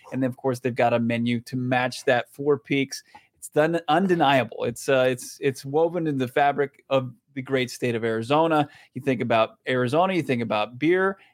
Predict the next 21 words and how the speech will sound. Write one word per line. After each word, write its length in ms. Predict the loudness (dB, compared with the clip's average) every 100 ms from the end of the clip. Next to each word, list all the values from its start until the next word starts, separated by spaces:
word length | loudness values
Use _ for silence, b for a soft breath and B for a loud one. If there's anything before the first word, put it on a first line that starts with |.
| _
and 160 | -4 -2
you 60 |
think 220 | -2 -4
Four 240 | -2 -2 -2
Peaks. 440 | -2 -6 -8 -8
We're 100 | -8
proud 320 | -2 0 2
to 80 | 0
be 100 | -4
partnered 480 | -2 0 0 -2 -4
with 160 | -4 0
them. 280 | 0 0 -6 b
You 100 | -4
must 200 | -2 -2
be 100 | -4
twenty-one 600 | -6 -4 -2 0 0 0
or 240 | 0 -2 0
older 400 | 0 0 0 0
and 120 | -2
enjoy 520 | -4 -2 0 0 0
responsibly. 920 | -4 -10 -2 -2 -2 -4 -2 0 0